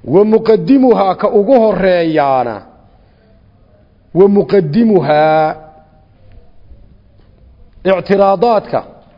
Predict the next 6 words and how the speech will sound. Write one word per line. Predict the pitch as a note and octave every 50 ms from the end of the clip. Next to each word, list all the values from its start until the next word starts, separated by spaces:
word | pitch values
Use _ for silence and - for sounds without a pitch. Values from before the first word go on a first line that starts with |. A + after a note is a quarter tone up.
| _ _ _ _ _ _ _ _
ka | - - G3
muqaddimkooga | G3+ G3+ - - B3+ B3+ G#3 F#3 A3+ G#3 F3+ - A3 A#3 A#3 A3 F#3+ F3 E3+ -
ah, | D#3+ C#3+ C3 A2+ - - - - - - - - - - - _ _ _ _ _ F#3
ee | F#3+ G#3 G#3 G3+
sahankooga | - - - - C#4 A#3+ G3+ G#3+ G3+ G3+ - - A3+ A3+ A#3 G3+ F3 F3+
ihi, | - E3 D3 A2+ A#2+ A2